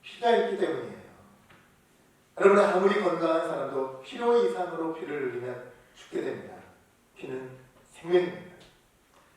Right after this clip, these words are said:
이 피는 일차적으로 짐승의 피를 가리키지만 궁극적으로는 예수 그리스도의 보혈의 피를 상징합니다. 짐승의 피는 예표요, 예수 그리스도의 피가 실체입니다.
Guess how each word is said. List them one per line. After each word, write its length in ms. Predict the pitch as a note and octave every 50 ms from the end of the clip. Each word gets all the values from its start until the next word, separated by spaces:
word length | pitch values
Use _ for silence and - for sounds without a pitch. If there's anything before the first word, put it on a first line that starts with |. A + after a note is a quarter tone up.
| _ _ _ _ _ -
이 40 | D#3 E3+
피는 260 | G3+ G3 G3 G3+ G3
일차적으로 840 | G3 F3 D#3+ D#3+ - F3 E3+ E3 D#3 - - - - - - - -
짐승의 640 | - - E3+ E3 F3 F3+ - - F3+ F3 F3 F3 E3
피를 280 | - - D3+ D3 D3
가리키지만 680 | D3 B2+ B2 A#2+ - B2+ A#2+ A#2+ A2+ A2+ A#2 A2 - - - - - - _ _ _
궁극적으로는 680 | - B2+ A#2+ A#2 - - - - A#2+ A#2+ C3 - - - - - - - _ _ _ _ -
예수 160 | - - - -
그리스도의 640 | D#3+ - - - E3 E3 F3 F#3 - - - - - - - - -
보혈의 580 | - - - E3 F3+ F#3+ G3+ G3+ - - - -
피를 220 | F3 E3 D#3+ D#3+
상징합니다. 500 | - - - C#3 B2+ B2 A2+ G#2 - - - - - _ _ _ _ _ _ _ _ _ _ _ _ _ _
짐승의 680 | - - E3+ E3 E3 F#3 F#3 F3+ F#3 F#3 F3+ F3+ F3+ -
피는 260 | - E3 E3 E3 D#3+ C3+
예표요, 640 | B2+ - - B2+ C3 A#2+ A#2 A#2 A2+ A2 G#2+ G#2+ - - - _ _ _ _ _ _ _ _ -
예수 200 | A#2+ A#2+ A#2+ -
그리스도의 360 | C3 - - D3+ D3+ D3 D3
피가 580 | - - - G3+ G3+ G#3+ G#3 G#3+ G#3+ - - - - - - _
실체입니다. 680 | - - - G#3 G#3 G#3+ A#3+ A#3 F#3+ D#3+ - - - -